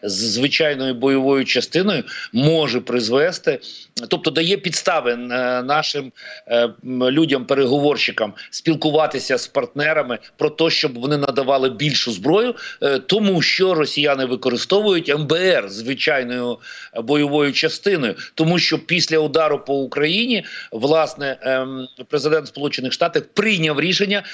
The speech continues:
е, надати дозвіл, е, нанесення удару по Російській Федерації. Тому ми маємо розуміти, які ще дозволи, да, і на що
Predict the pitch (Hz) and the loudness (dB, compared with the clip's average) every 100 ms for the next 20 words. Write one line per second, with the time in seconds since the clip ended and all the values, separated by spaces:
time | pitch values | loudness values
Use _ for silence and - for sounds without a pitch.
0 | - - 123 127 139 156 156 147 123 151 | -14 -2 0 0 2 2 0 -2 0 2
1 | 139 123 151 143 - _ - 123 - - | 0 0 0 0 -6 _ 0 0 -2 -6
2 | 135 147 156 143 143 143 139 143 139 139 | -2 0 0 -2 -2 0 2 2 0 0
3 | 139 147 - 139 - 143 175 175 - 139 | 0 -2 -2 -4 -2 -2 -2 -2 -4 0
4 | 147 147 147 143 143 139 135 123 151 175 | 2 2 2 0 0 0 0 0 0 0
5 | - - - - - 139 185 - 196 214 | 0 -4 -6 -12 -4 -2 -2 -2 -2 0
6 | 180 - - - - 175 123 113 175 208 | -2 -6 -8 -4 0 2 0 0 2 2
7 | 160 156 127 110 165 160 151 151 - 190 | 2 0 0 2 0 0 -2 -2 0 2
8 | 196 | 0